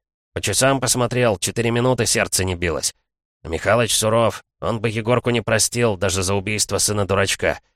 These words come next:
А теперь стол ему накроет, самогоном и водкой зальет, сыну разум вернул. Не знаю, отчего председатель местный таким словоохотливым стал. Может, характер такой, не затыкается.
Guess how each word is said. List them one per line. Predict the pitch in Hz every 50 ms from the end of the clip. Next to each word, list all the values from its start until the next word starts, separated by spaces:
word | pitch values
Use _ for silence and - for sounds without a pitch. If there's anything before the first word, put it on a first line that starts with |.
| _ _ _ _ _ -
А | 90 -
теперь | - - 135 139
стол | 127 - - - 135 131 131
ему | 123 123 123 123
накроет, | 120 113 104 - 110 110 107 101 95 -
самогоном | - - 90 90 85 82 107 117 120 113 104
и | 98 90
водкой | 82 92 104 104 - - 101 95
зальет, | 85 92 95 92 87 95 92 82 - - _ -
сыну | - - 98 107 120 120 117
разум | 110 107 117 120 113 117 113
вернул. | 110 113 110 107 104 95 80 65 - _ _ _ _ _ _ _ _ _ _ _ _ _ _ _ _ _ _ -
Не | - 101
знаю, | 107 117 143 156 165 160
отчего | 151 139 - 143 143 147
председатель | 131 - 131 131 123 - 123 123 135 123 - 117
местный | 117 120 120 - - 120 117
таким | 107 113 107 - 120 113
словоохотливым | 107 - 113 110 110 110 104 - - 123 110 - 104 95 92 87 82
стал. | - - 98 87 82 78 - _ _ _ _
Может, | - 117 131 135 120
характер | - - 107 104 120 120 - - 113 -
такой, | - 110 - - 107 101
не | 95 90 87
затыкается. | 82 85 82 - 80 - 87 87 85 90 95 - - -